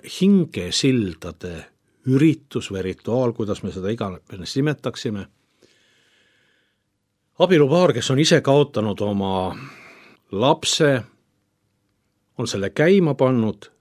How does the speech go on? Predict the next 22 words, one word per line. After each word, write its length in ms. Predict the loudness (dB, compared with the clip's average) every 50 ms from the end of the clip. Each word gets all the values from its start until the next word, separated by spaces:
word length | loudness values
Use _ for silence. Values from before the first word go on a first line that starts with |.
| _ _ _ _ 2
Oleviste 400 | 4 4 4 2 -2 -6 -6 -2
kirikus 420 | 0 0 0 0 -2 -8 -12 -2
kord 260 | 0 0 0 0 0 -2
aastas, 460 | -2 -2 -2 -4 -6 -8 -10 -10 -12 -18 _ _ _ _ _ _ _ _ _
väike 220 | -4 -2 -2 -4 -4
niisugune 240 | -4 -6 -4 -2
jutluse 440 | 0 0 0 0 -2 -4 -4 -2 -2
osa, 340 | -2 -2 -2 -4 -6 -8 -8 -10 _ _ _ _ _ _ _ _ -8
ja 120 | -6 -4
mälestatakse 1040 | -2 0 2 2 2 2 0 -2 -6 -8 -10 -14 -14 _ -14 -14 -12 -10 -8 -6 -4
neid 280 | -4 -2 -4 -4 -4
lapsi, 380 | -6 -6 -6 -8 -12 -16 -16 -14
keda 260 | -14 -14 -10 -8 -8 -8
enam 200 | -8 -8 -10 -8
ei 120 | -6 -4
ole. 220 | -4 -4 -6 -8 -12 -18 _ _ _ _ _ _ _ _ _ _ _ _ _ _ _ _ _ _ -20 -20 -20 -20 -20 -20 -20 -20 _ _ _ _
Ja 260 | 0 2 2 2 2
ma 140 | 2 2 2
olen 200 | 2 2 2 0
selle 500 | 0 0 0 2 2 2 2 2 0 -2 -6 -2 0
ringkonnaga 520 | 0 0 0 -2 -6 -6 -6 -6 -6 -4
suhelnud, 760 | -4 0 2 2 2 2 2 2 2 2 0 0 -2 -6 -8